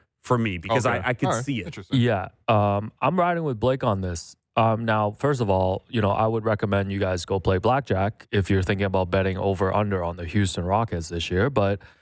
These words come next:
Speaker 3: there's a
Speaker 2: We're
Speaker 3: there's
Speaker 2: literally trying to see if he can make twenty-one. <laughs>
Speaker 3: there's a, there is talent on this team, right?
Speaker 2: Uh,
Speaker 3: Like,
Speaker 2: yeah.
Speaker 3: we talked about the Mavericks just the last segment. Like, the Rockets actually have guys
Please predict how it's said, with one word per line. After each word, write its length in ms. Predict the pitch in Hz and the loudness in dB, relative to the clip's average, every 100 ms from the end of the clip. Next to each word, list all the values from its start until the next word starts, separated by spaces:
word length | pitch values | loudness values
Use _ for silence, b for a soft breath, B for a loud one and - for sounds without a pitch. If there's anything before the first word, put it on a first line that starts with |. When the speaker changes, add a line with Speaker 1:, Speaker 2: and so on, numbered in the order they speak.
| b b b - | b b b -2
Speaker 3:
there's 200 | 135 139 | 0 2
a 60 | 156 - _ - | -2 -8 _ -6
Speaker 2:
We're 100 | 113 | 0
Speaker 3:
there's 120 | 117 | 0
Speaker 2:
literally 180 | 139 143 | 0 -4
trying 160 | - 139 | -2 -2
to 60 | 127 | 0
see 140 | 135 | -2
if 60 | 123 | -2
he 60 | 120 | -2
can 100 | 117 | -2
make 160 | 113 | -2
twenty-one. 640 | - 120 113 107 110 131 269 - 269 202 | -2 -2 -2 -2 -2 -2 0 -2 -2 -2
<laughs> 320 | - - - | -2 -4 0
Speaker 3:
there's 180 | 202 339 | 0 2
a, 220 | 381 254 | 2 0
there 220 | 143 196 240 | -2 0 0
is 200 | 294 302 | -2 -2
talent 400 | 160 180 269 165 | 0 2 0 0
on 100 | 117 | 0
this 180 | 107 - | -2 -2
team, 380 | 143 226 147 | -2 -2 -2
right? 240 | 95 101 127 | -2 -2 0
Speaker 2:
Uh, 60 | |
Speaker 3:
Like, 200 | 123 120 | 0 -2
Speaker 2:
yeah. 140 | 101 92 - | -6 -12 -2
Speaker 3:
we 120 | 139 | 0
talked 240 | 165 170 | 2 2
about 200 | 165 151 | 2 2
the 80 | 131 | 2
Mavericks 440 | 113 123 127 123 - | 2 2 0 -4 -2
just 220 | 117 - | -2 2
the 80 | 104 | 2
last 280 | 107 110 | 2 0
segment. 480 | - 107 107 110 107 B B B - | 0 0 2 0 -2 B B B 0
Like, 140 | 131 | 2
the 80 | 151 | 4
Rockets 360 | 151 226 190 139 - | 2 2 0 -2 0
actually 460 | 147 143 156 139 | 0 0 0 2
have 180 | 113 90 | 2 2
guys 460 | 104 101 78 76 | 0 0 -4 -14